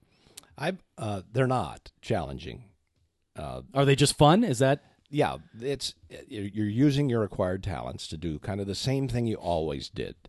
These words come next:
Speaker 1: and,
Speaker 2: Which is
Speaker 1: uh,
Speaker 2: bullshit.
Speaker 1: Yeah, just
Speaker 2: Yeah,
Speaker 1: bullshit.
Speaker 2: yeah.
Speaker 1: And, and I've, and, but it's, you know, bullshit makes it sound like, yeah, the way we use it, uh, in the vernacular sounds like you're just making it up. None of it's true. Um,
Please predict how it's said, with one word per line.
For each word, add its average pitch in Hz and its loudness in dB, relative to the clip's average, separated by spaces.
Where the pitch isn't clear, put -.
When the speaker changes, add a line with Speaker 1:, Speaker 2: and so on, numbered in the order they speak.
Speaker 1:
and, 87 0
Speaker 2:
Which 135 6
is 131 6
Speaker 1:
uh, - -4
Speaker 2:
bullshit. 113 6
Speaker 1:
Yeah, 247 2
just 107 -2
Speaker 2:
Yeah, 185 12
Speaker 1:
bullshit. - 0
Speaker 2:
yeah. - -14
Speaker 1:
And, 110 -2
and 120 -2
I've, 147 2
and, 110 -4
but 117 -8
it's, - -4
you 131 -4
know, 101 -6
bullshit 151 -2
makes 131 -6
it 98 -10
sound 110 0
like, 87 -6
yeah, 71 -10
the 92 -10
way 107 4
we 87 0
use 78 -2
it, 64 -12
uh, 60 -8
in 90 -4
the 76 -6
vernacular 73 -4
sounds 73 -6
like 67 -10
you're 65 -10
just - -14
making 62 -10
it 58 -12
up. 64 -8
None 65 -8
of - -10
it's - -10
true. - -2
Um, 69 -4